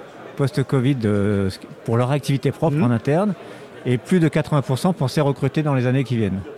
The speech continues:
Speaker 2: D'accord.
Speaker 1: Donc ça, c'était un premier engagement au niveau des entreprises.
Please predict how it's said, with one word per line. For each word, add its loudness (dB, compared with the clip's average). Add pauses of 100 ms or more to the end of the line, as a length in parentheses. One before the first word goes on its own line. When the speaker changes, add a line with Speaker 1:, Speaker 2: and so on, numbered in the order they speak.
Speaker 2:
D'accord. -2 (480)
Speaker 1:
Donc -4
ça, 2
c'était 0
un 2
premier 2
engagement 4
au 4
niveau 4
des 4
entreprises. 0